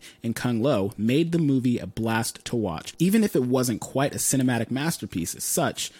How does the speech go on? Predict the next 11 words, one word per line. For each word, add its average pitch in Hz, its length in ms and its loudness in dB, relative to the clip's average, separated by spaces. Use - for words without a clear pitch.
it's 139 140 -4
essential 147 500 0
that 101 140 -4
the 208 60 -12
sequel - 300 0
keeps - 320 -4
the 143 80 -2
characters' 127 560 -2
traits - 680 0
and 117 160 -2
powers 117 600 -2